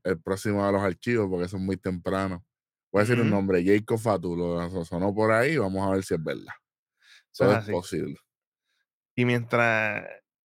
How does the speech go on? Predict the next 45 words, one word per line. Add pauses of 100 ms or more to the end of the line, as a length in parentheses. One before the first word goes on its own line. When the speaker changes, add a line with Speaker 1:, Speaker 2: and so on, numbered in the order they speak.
(220)
Speaker 2:
Jimmy
está
terminando
de
hablar,
ahí
de
momento
suena
la
música
de
Judgment
Day,
entran
con
micrófono
en
mano. (1000)
Ahí
Rhea
Ripley
empieza
diciendo,
"No,
que
lo,
lo
único
que
nosotros
vamos
a
reconocer
es
que
nosotros
somos
los
que
cogem-,
los
que
corremos
Raw".